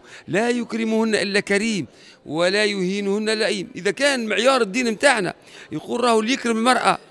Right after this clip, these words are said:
كريم واللي يهينها لئيم، واللي بل أكثر من هكا، إذا كان الرجال في جاهليتهم وحتى في مجتمعنا العربي يتصوروا أن رجولته وشهامته كي يغلب مرته، النبي جاء أعطاهم درس معاكس،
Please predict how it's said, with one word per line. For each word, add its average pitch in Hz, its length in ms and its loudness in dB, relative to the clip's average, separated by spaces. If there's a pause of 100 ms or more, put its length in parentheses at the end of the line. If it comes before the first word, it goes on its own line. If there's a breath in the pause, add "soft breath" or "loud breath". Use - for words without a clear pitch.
كريم 226 340 2
واللي 208 220 0
يهينها 220 200 2
لئيم، 214 380 0 (680 loud breath)
واللي 233 260 -2
بل 262 160 4
أكثر - 240 0
من 262 80 0
هكا، 262 220 2
إذا 196 80 0
كان 226 220 0
الرجال 208 560 2
في 170 100 -4
جاهليتهم 180 760 0 (380 loud breath)
وحتى 240 260 0
في 233 60 -2
مجتمعنا 233 440 0
العربي 202 460 2 (280 loud breath)
يتصوروا 220 440 4
أن 220 80 4
رجولته 202 760 4 (420 loud breath)
وشهامته 185 680 0
كي 196 120 -4
يغلب 185 220 0
مرته، 185 340 0 (440 loud breath)
النبي 226 420 0
جاء 240 180 0
أعطاهم 233 360 -2
درس 214 240 2
معاكس، 214 540 -2